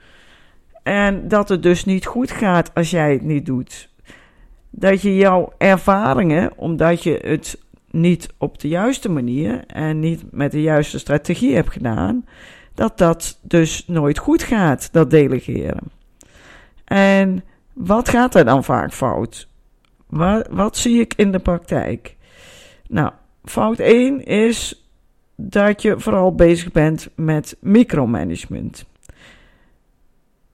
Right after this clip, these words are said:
Het micromanagen van je medewerkers. Het kan lijken alsof je alles onder controle hebt. Je wilt ook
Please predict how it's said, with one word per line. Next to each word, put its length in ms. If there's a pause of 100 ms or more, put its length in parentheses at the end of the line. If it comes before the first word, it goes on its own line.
(360)
Het 200
micromanagen 1080 (100)
van 340
je 140
medewerkers. 1040
Het 180
kan 280
lijken 580 (160)
alsof 580
je 120
alles 300
onder 260
controle 560
hebt. 260
Je 120
wilt 380
ook 420